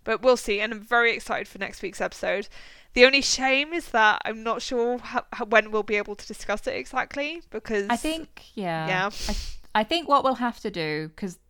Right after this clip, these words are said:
Speaker 2: the, the series will be over in a few weeks, and then that's the entire show done.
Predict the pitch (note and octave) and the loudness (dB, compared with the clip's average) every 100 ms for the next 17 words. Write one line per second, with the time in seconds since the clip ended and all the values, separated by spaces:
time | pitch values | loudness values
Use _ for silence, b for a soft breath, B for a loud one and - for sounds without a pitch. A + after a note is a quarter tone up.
0 | _ G3+ G3 F#3+ - G3+ D4 C#4+ C#4 B3 | _ -6 -4 -4 -4 -4 0 0 0 -2
1 | G#3+ - F3+ F3+ G3 F#3 E3+ - E3 D#3 | -4 0 2 2 0 -2 -4 -6 -8 -6
2 | D#3 G3+ - E3 D#3 D#3 - D3 C#3+ D#3 | -6 -8 -8 -8 -4 -6 -6 -12 -10 -8
3 | C#3+ D3 D3+ C#3+ B2 A#2 E3+ A3+ | -6 -6 -8 -8 -8 -8 -6 -6